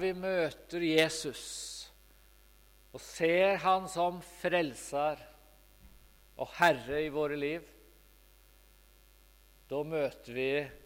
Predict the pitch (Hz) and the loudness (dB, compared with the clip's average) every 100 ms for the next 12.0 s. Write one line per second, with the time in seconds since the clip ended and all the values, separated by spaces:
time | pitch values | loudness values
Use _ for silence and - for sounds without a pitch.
0 | - - - - 127 120 - 170 170 147 | -20 -20 -20 -16 -14 -14 -8 0 2 4
1 | 127 127 156 170 - - 131 151 180 185 | 2 0 -2 -2 -10 -18 -4 0 0 -2
2 | - - - - - - - - - - | -12 -20 -20 -20 -20 -20 -20 -20 -20 -20
3 | - - - - - - - - - - | -20 -20 -20 -20 -20 -20 -20 -20 -20 -14
4 | - 147 156 160 170 - 156 135 135 156 | -6 4 4 4 -2 -2 -2 0 2 0
5 | - - - - - - 131 - 143 147 | 0 -18 -20 -20 -20 -16 -10 -2 0 0
6 | 131 131 127 143 - 127 120 - - - | 0 0 0 -8 -8 -4 -4 -6 -18 -20
7 | - - - - - - - - - - | -20 -20 -20 -20 -20 -20 -20 -20 -20 -20
8 | - - - 123 - 104 90 - - - | -20 -20 -10 -10 -8 -10 -10 -16 -18 -20
9 | - - - - - - - - - - | -20 -20 -20 -20 -20 -20 -20 -20 -20 -20
10 | - - - - - - 117 131 143 139 | -20 -20 -20 -20 -20 -18 -6 2 2 2
11 | - 147 156 - - - 131 131 143 | -4 -4 -4 -6 -14 -6 0 2 2